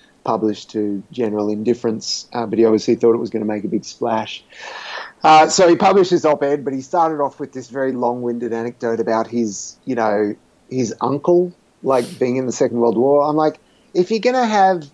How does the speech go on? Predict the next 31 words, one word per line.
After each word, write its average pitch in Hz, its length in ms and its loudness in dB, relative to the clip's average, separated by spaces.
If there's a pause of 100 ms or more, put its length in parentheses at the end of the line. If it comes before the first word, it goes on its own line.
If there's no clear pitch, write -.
(600)
like, 135 240 2 (360)
an 139 100 -6
anecdote 135 560 0
about 123 280 0
someone 135 260 -4
in 127 80 -8
your 120 100 -4
family 120 440 -6
doing 117 200 -2
something 120 300 -6
heroic, 120 480 2
it's - 100 -18
gotta 240 200 2
be 180 120 2
your 120 180 0 (100)
dad 107 440 -6
or 110 120 -4
your 110 120 -2
granddad. 120 480 -2
It 180 100 -8
can't 247 240 -2
be - 80 0
your 123 260 -2
uncle. - 540 -2
<laughs> - 60 -20 (180)
It's - 280 -2
like, 180 280 -2
I 247 300 0
really 185 320 4
like - 320 0
my 135 180 -6